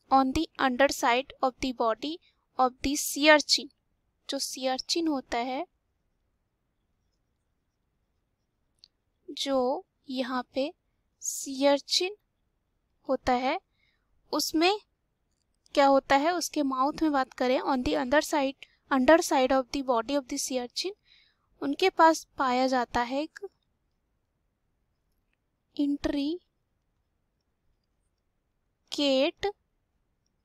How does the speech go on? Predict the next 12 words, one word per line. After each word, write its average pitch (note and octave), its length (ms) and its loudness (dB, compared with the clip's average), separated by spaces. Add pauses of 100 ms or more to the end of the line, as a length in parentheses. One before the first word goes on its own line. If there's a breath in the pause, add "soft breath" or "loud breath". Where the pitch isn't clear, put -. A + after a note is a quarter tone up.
(840)
जो C4+ 180 2
है C4+ 280 0 (2000)
डेंटल C#4 880 2 (1800)
कॉन्ट्रापेशन, C#4+ 920 2 (360)
इसी G4+ 300 -2
को F4 180 0
जो D4 160 2
है C#4 180 0
कहा B3+ 320 -2
जाता B3 360 -2
है C4+ 180 -2 (180)
एरिस्टोटल्स C4+ 880 -4